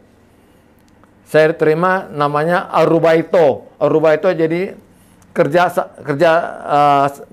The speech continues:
sementara aja. Saya kerja, tapi kerja di Jepang yang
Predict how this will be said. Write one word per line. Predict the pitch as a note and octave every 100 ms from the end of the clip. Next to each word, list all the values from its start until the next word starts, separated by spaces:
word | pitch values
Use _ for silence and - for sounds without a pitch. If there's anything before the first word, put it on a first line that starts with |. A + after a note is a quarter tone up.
| -
sementara | F3+ E3 F3 D#3+ D#3 F3
aja. | F3+ D3+ C#3 - _ _ _ _ _ _ _ _
Saya | A#2+
kerja, | A#2+ B2+ G#2+ C#3 D#3+ D#3 - _ _ _ _ _ _ _ _
tapi | E3 G#3 G#3
kerja | - D#3+ F3+
di | D#3+ D3
Jepang | D3+ - G3+ F3+
yang | C#3+ C#3 C#3 C#3+